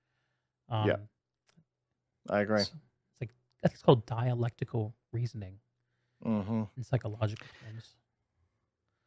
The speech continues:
Speaker 1: The, the most, the most, uh, the most, uh, I guess,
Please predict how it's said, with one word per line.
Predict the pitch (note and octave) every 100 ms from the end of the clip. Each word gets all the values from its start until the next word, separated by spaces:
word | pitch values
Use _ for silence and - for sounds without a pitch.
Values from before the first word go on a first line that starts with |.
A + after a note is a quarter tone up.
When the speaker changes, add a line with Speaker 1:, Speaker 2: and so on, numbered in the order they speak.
| _ _ _ _ _ _
Speaker 1:
The, | -
the | A#2 A#2+
most, | B2+ C#3+ C#3+ - -
the | -
most, | A#2 B2 A#2 -
uh, | A2+ A2 G2+ G2+ - _ _ _ _ _ _ _ _ _ _ -
the | A2
most, | A2+ A#2+ - -
uh, | G#2 G2+ G2
I | G2+
guess, | G#2 G2+ - -